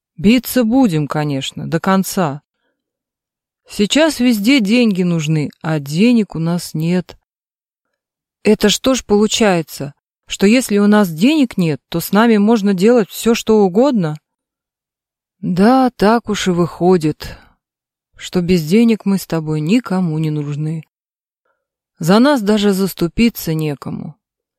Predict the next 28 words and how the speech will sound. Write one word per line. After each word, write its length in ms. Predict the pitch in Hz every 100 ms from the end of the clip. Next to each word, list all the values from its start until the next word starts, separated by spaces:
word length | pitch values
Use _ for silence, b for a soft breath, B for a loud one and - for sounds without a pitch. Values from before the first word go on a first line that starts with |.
| _ _ _ _ _
Тех, 300 | - 320 294
у 80 | 277
кого 320 | 247 240 247
нет 220 | 240 220
денег, 540 | 175 170 262 254 170 -
можно 420 | 160 220 226 202
бросить 500 | 165 190 247 214 -
на 100 | 156
произвол 540 | - 151 156 156 220
судьбы. 560 | 208 156 160 147 170 160 _ _ _ _ _ _ _ _ _ _ -
Но 220 | 202 277
ты 140 | 311
сейчас 480 | 277 285 233 247 226
не 140 | 226 226
думай 540 | 190 226 240 208 170
об 140 | 156
этом". 440 | 147 139 - - - _ _ _ _ _ _ _ _ _ _ _
Погладила 540 | 170 160 175 165 160
меня 280 | 160 160 165
по 120 | - 160
бритой 360 | 147 160 -
голове 380 | 147 160 156 156
бабушка 640 | 143 185 220 208 - 190 - _ _ _ _ _ _
и 140 | - 220
вновь 400 | 175 180 202 -
вытерла 460 | 156 170 185 175
платком 500 | 165 147 - - 156
слёзы. 600 | 147 - 151 143 139 151